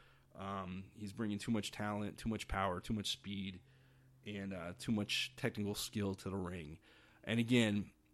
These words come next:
these are fights that are made, I feel like this is a fight that was made to get Canelo that exposure, get him another title, you know, move him up to the, uh, to the super middleweight division, and, uh, you know, see what, see what happens next.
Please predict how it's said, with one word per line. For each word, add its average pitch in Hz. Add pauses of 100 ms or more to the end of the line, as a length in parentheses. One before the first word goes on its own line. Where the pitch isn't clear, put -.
these 123
are 135
fights 120
that 110
are 107
made, 104
I 113
feel 127
like 110
this 127
is 110
a 107
fight 98
that 101
was 104
made 98
to 98 (340)
get 135
Canelo 120
that 107
exposure, 104
get 123
him 135
another 110
title, 98 (520)
you 110
know, 107
move 131
him 135
up 117
to -
the, 104
uh, 82 (540)
to -
the 101
super 110
middleweight 101
division, 95 (580)
and, 104
uh, 92 (420)
you 123
know, 110
see -
what, 151 (180)
see -
what 135
happens 117
next. 127